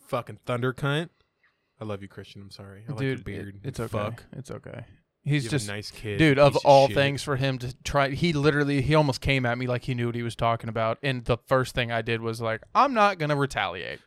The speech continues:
Speaker 1: Christian, I love you. Stay in your fucking lane. We
Speaker 2: Dude,
Speaker 1: don't talk
Speaker 2: okay.
Speaker 1: about phones.
Speaker 2: There's a lot of things I have an area of expertise in, and it's in a kitchen, and it's fucking
Speaker 1: Yeah,
Speaker 2: electri-
Speaker 1: like, if I had any questions about beard management, I'd ask that motherfucker.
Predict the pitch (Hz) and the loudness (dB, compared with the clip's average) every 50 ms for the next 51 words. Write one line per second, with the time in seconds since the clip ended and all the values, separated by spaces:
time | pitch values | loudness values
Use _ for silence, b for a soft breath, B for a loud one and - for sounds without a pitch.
0 | - - - 143 139 131 - - 156 160 165 160 - 123 113 113 110 113 117 131 | -14 -4 -2 -2 -2 0 -2 -2 -2 -2 -4 -6 -6 -6 -4 -4 -4 -4 -4 -4
1 | 135 143 147 147 - _ _ - - - 113 107 101 - - - - 113 - 123 | -4 -4 -4 -6 -8 _ _ -8 -4 -2 -2 -2 -4 -6 -4 -4 -4 -4 -2 -4
2 | 117 117 117 113 110 104 101 101 104 185 185 165 113 113 - 175 226 226 196 143 | -4 -4 -4 -4 -4 -4 -6 -4 -2 0 0 0 0 0 0 2 2 4 4 4
3 | 120 110 - - 110 180 208 202 196 196 208 214 220 208 - 202 196 185 165 175 | 2 0 -2 -2 4 6 6 8 8 10 10 10 8 8 4 0 0 0 2 2
4 | 170 156 135 143 139 143 156 156 156 156 143 135 127 143 143 - - - 143 135 | 2 2 0 -2 -2 -2 0 0 2 2 2 2 4 2 2 0 0 -2 -2 -2
5 | - - 160 160 - - 175 165 170 160 - - 139 131 123 - - 165 175 180 | 0 -2 -2 -2 -2 -2 -2 -2 -4 -4 -6 -6 -4 -4 -4 -2 -2 -2 0 0
6 | 151 - 185 175 - - 180 170 170 - - 139 135 131 135 120 - - - - | 0 2 0 2 2 0 0 0 -2 -2 -2 0 0 0 0 -2 -4 -6 -4 0
7 | 165 151 - - 143 143 - - 127 135 135 185 175 151 135 131 135 - 135 - | 0 0 0 0 -4 -2 -2 0 2 2 4 4 2 2 0 -2 -4 -6 -6 -6
8 | 139 135 143 147 147 151 143 135 131 - 143 135 131 - 156 151 135 131 131 127 | -4 -2 -2 -2 -2 -2 -4 -6 -4 -2 -2 -2 -2 -4 -6 -8 -8 -4 -4 -4
9 | 117 110 110 117 120 123 135 123 127 127 127 131 139 135 139 156 165 175 - - | -4 -4 -6 -8 -6 -6 -6 -6 -6 -6 -6 -6 -8 -8 -8 -8 -8 -8 -8 -10
10 | 107 104 104 107 104 - - 151 151 135 120 113 104 104 - 110 104 - - - | -12 -10 -10 -10 -10 -8 -6 -6 -6 -6 -6 -10 -10 -10 -10 -12 -12 -12 -14 -20
11 | - | -20